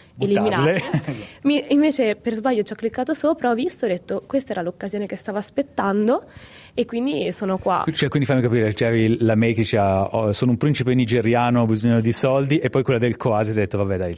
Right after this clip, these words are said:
Speaker 1: leggiamola".
Speaker 2: Esattamente, è successo, <laughs> è andata esattamente così. In realtà la parte più difficile è stata lasciare le classi con cui stavo lavorando a Genova, perché comunque io negli ultimi due anni ho lavorato a scuola,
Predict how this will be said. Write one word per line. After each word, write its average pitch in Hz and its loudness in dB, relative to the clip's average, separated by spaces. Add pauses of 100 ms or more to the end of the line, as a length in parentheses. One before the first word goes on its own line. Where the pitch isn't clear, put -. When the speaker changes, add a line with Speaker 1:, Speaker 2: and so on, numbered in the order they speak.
Speaker 1:
leggiamola". 87 -6 (200)
Speaker 2:
Esattamente, 185 -10
è - -8
successo, 233 -2
<laughs> - -
è 262 2
andata 262 2
esattamente 233 -4
così. 220 -4
In 330 -10 (480)
realtà 220 -2
la 247 -2
parte - -8
più 214 -10
difficile 247 -6
è 185 -4
stata 196 -8
lasciare 190 -4
le 190 -4
classi 185 -10
con 190 -6
cui 185 -10
stavo 185 -10
lavorando 185 -6
a - -6
Genova, 226 -2 (460)
perché - -8
comunque 185 -4
io 180 -2
negli 190 -2
ultimi 185 -4
due 190 -2
anni 180 -4
ho 185 -2
lavorato 175 -4
a 202 -6
scuola, 220 -2